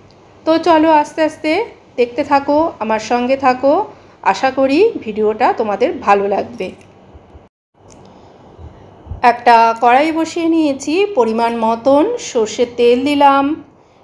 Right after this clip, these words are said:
কেননা ওই চাল কুমড়োগুলো ভাজতে হবে। আহ, তেলটা গরম হওয়ার পরে চাল কুমড়োগুলো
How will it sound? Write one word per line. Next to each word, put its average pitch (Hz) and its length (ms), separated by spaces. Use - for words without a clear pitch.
কেননা 233 400
ওই 226 240
চাল 220 300
কুমড়োগুলো 285 480
ভাজতে 262 440
হবে। 269 520
আহ, 202 500
তেলটা 208 360
গরম 208 360
হওয়ার 262 240
পরে 233 440
চাল 202 260
কুমড়োগুলো 220 680